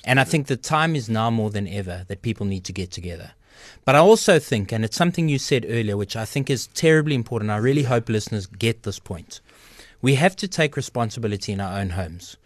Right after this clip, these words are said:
The head of the home needs to sit down at the head of the table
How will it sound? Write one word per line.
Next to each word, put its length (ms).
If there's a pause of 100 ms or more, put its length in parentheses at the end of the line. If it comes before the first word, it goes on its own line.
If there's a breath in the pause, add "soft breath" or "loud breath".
(500 loud breath)
The 160
head 280
of 140
the 140
home 480 (280)
needs 260
to 120
sit 380
down 360
at 140
the 80
head 200
of 100
the 100
table 520